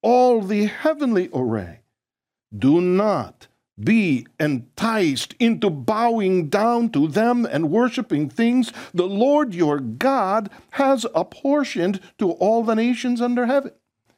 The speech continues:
God clearly issued a warning here. What was his warning? It was about the making of what? Making of any kind of idol or so-called God, right? We, we could see how, how he felt about that.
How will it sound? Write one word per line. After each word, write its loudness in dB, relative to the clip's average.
God 0
clearly 0
issued 2
a 4
warning 2
here. -4
What -4
was 0
his -2
warning? -2
It -8
was -4
about 0
the 0
making 0
of -2
what? -2
Making 2
of -2
any 2
kind -2
of -2
idol 0
or 0
so-called 0
God, -4
right? -2
We, -6
we 2
could 0
see 2
how, -6
how 0
he 4
felt 0
about -4
that. -12